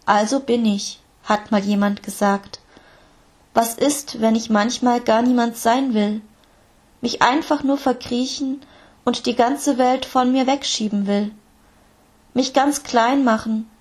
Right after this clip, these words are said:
und einfach meine Ruhe haben will? Wenn ich meine Gedanken einfach ausschalten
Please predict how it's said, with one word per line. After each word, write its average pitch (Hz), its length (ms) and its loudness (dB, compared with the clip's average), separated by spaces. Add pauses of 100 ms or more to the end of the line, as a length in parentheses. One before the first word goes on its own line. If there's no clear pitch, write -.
und - 160 0
einfach 262 480 0
meine 247 180 2
Ruhe 247 360 2
haben 202 320 2
will? 196 260 0 (1160)
Wenn 220 140 2
ich 247 120 -4
meine 247 200 2
Gedanken 262 680 0
einfach 233 360 -2
ausschalten 262 1000 0